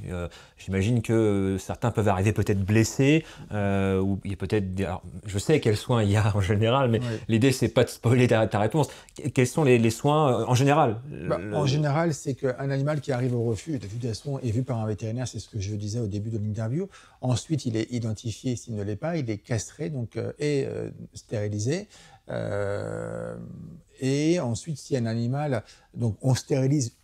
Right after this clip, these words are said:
Speaker 2: un, pour adoucir le caractère de l'animal, deux, pour éviter toutes les reproductions, trois, pour éviter également les cancers de la prostate, euh, pour les mâles et, et, et d'autres pour la femelle. Euh, et, on, et ça permet aussi à l'animal de,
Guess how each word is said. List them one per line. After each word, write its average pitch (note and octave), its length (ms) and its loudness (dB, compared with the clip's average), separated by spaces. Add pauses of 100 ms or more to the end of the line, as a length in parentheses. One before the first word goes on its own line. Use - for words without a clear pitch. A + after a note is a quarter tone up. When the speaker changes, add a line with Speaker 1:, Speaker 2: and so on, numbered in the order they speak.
(200)
Speaker 2:
un, D#3+ 200 -2
pour B2 320 -4
adoucir A#2+ 320 -6
le A#2 80 -6
caractère A2 260 -6
de G#2+ 60 -4
l'animal, C3 480 -2
deux, D3+ 200 0
pour B2+ 240 -4
éviter A2+ 280 -2
toutes A#2 200 -6
les G#2+ 100 -4
reproductions, A#2 680 -6
trois, E3 360 -2
pour C3+ 180 -4
éviter B2 440 0 (460)
également C3 360 0
les A#2 100 -2
cancers A#2+ 640 -4 (280)
de A#2 60 -2
la G#2+ 120 -2
prostate, A#2+ 720 -4 (380)
euh, A2+ 200 -4
pour G#2+ 220 -6
les G#2+ 100 -2
mâles A#2+ 460 0 (240)
et, A2+ 100 -2 (400)
et, A2+ 220 -4
et A2+ 40 0
d'autres A#2+ 200 0
pour A2+ 140 -4
la G#2 100 -2
femelle. B2+ 580 -2 (320)
Euh, G#2+ 340 -2
et, D3+ 240 2
on, A2+ 680 -2 (760)
et C3 60 0
ça C3 140 -2
permet C3+ 360 0
aussi B2 360 -2
à C#3+ 60 -2
l'animal A#2+ 560 -2
de, A#2 120 0